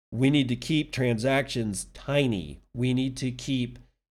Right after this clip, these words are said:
and when I mean tiny, I mean the weight of data being transferred. That, that tiny. As to how much you transfer, it doesn't really matter. It's not gonna change the,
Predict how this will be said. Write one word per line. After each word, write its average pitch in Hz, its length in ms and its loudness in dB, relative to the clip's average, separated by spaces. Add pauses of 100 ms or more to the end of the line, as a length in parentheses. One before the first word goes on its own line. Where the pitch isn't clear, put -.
and 139 160 0
when 147 100 8
I 147 60 8
mean 131 200 4
tiny, 135 400 2
I 120 120 2
mean 117 220 2
the 101 100 0
weight 131 520 0
of 107 220 -8
data 117 400 2
being 101 380 -2
transferred. 92 720 -4 (160)
That, 123 320 2 (160)
that 135 360 4
tiny. 85 380 -6
As 95 140 -2
to 113 160 2
how 143 160 4
much 165 340 6
you 110 100 -2
transfer, 107 540 -2
it 113 100 -2
doesn't 117 300 -2
really 95 220 -2
matter. 110 320 -2
It's 80 140 -8
not 117 140 -2
gonna 101 140 -6
change 104 380 -4
the, 95 260 -4